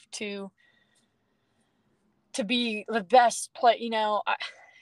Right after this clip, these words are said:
I'm not putting pressure on myself. I wanna go out there. I wanna work hard. I wanna be the best I can be. But, um,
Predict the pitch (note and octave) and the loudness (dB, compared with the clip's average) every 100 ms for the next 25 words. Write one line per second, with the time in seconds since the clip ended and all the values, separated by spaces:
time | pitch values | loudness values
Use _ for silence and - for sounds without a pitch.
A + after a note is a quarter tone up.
0 | _ G#3+ B3 C4 A3+ C4 G3+ - G3 F#3+ | _ 0 2 0 0 -6 -6 -4 -4 -4
1 | G3+ F#3+ F#3 - F#3+ G3 G#3 A3 A#3+ A3+ | -8 -12 -12 -4 -4 0 0 2 0 2
2 | A3 G#3 - G#3 G3 G3+ G3 G3 - - | 2 2 0 -2 -2 -4 -4 -6 -4 -6
3 | F#3+ F#3 F#3 F#3+ F#3 F3+ F#3 F#3 A3 - | -4 -6 -8 -10 -12 -2 -2 -2 -6 -10
4 | F3+ F#3 F#3 F3+ F3+ F3+ - _ _ _ | -12 -14 -12 -6 -4 -4 -8 _ _ _
5 | _ _ _ _ - - G2 - G#3 | _ _ _ _ -12 -8 -8 -8 -12